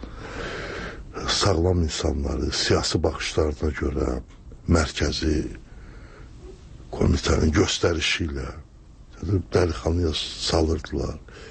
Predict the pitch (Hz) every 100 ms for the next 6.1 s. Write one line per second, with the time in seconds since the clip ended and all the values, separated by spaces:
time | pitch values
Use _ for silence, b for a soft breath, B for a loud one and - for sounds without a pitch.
0 | B - 90 82 76 71 71 - 80 -
1 | - - - - 65 69 65 - - 64
2 | 71 69 71 - - - - - - -
3 | B B B B B B B B - -
4 | 127 95 98 117 110 113 120 107 76 92
5 | 113 101 95 90 82 85 104 98 95 104